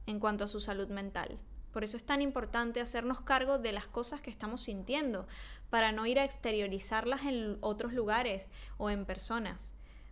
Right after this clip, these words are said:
para no ir a refugiarnos en drogas o en personas y en conductas autodestructivas. Y más allá de ser un adulto responsable, Demi es una humana.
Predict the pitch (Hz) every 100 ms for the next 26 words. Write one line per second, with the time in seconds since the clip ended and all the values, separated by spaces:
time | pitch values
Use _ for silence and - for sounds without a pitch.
0 | - 214 208 214 226 247 254 262 254 -
1 | 233 220 220 220 240 240 254 254 214 202
2 | 240 240 226 233 - 208 196 185 180 185
3 | - 226 202 196 - - - - - -
4 | - 214 220 208 202 202 208 269 277 -
5 | 208 202 190 190 196 185 233 220 185 -
6 | - - - - 277 294 320 349 339 339
7 | 302 320 302 - 285 294 294 262 277 269
8 | 294 302 302 - - 226 214 208 208 220
9 | 208 254 302 - - - - 262 294 339
10 | 302 320 311 277 208 180 -